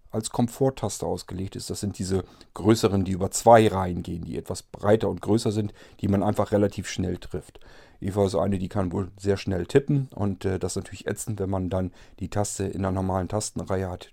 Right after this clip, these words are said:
und die zu klein ist, dann ist das für solche Menschen auch ein bisschen störend, weil man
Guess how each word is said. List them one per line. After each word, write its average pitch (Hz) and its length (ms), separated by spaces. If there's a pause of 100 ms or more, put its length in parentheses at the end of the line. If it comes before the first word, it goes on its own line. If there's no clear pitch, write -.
und - 160
die - 140
zu - 100
klein 113 360
ist, 101 200 (340)
dann 92 220
ist 90 200
das 90 140
für 87 140
solche 87 260
Menschen 85 360
auch 87 100
ein 87 80
bisschen 87 240
störend, 98 400
weil 92 120
man 90 200